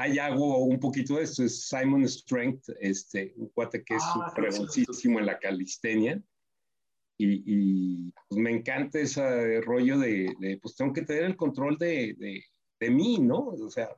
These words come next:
Speaker 1: me esfuerzo, lo hago y demás. Entonces, dice mucho cuando una persona, este, puede sobreponerse a los problemas o a las limitaciones personales, ¿no?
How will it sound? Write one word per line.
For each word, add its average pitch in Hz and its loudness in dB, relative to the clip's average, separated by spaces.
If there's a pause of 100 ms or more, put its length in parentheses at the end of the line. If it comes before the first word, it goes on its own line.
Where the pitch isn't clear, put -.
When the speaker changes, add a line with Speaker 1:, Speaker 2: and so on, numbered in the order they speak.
Speaker 1:
me 113 -6
esfuerzo, 160 -2
lo 117 2
hago 160 0
y 113 -4
demás. 117 2
Entonces, 123 0 (840)
dice 151 0
mucho 170 0
cuando 127 4
una 156 2
persona, 131 0
este, 104 -2 (580)
puede 131 0
sobreponerse 120 0
a 110 0
los 101 -2
problemas 127 0 (600)
o 113 0
a 113 0
las 120 2
limitaciones 123 2
personales, 104 0
¿no? 165 -2